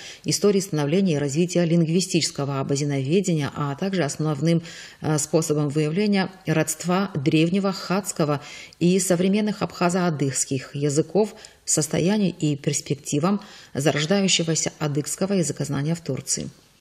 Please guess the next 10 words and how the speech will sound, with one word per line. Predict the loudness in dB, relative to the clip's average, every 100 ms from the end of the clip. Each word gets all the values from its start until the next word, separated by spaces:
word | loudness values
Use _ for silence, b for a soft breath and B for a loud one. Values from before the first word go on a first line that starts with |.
| _ _ _ _ -4
С | 2
шестнадцатого | 2 2 2 2 4 2
по | 4 6 8
девятнадцатое | 8 4 2 0 2 2 4
мая | 4 4 4 2
в |
Архызе | 0 2 2 2
пройдёт | 2 0 2 2 0 -2
слёт | 0 2 0 -2 0
добровольцев | 2 2 2 2 0